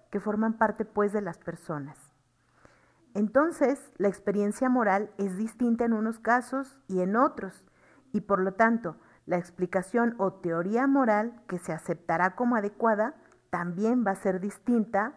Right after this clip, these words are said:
de acuerdo a las situaciones. Cerrando, pues, sobre estas dos palabras para dar paso al origen y significado de la bioética.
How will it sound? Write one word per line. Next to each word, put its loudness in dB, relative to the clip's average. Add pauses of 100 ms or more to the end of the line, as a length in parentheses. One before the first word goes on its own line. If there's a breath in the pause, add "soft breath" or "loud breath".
de -12
acuerdo -2
a 0
las -10
situaciones. -14 (1500 soft breath)
Cerrando, 4
pues, 4
sobre 0
estas -2
dos -2
palabras 0
para 0
dar 0
paso 2
al 0
origen -2
y -4
significado -4
de 0
la -4
bioética. -10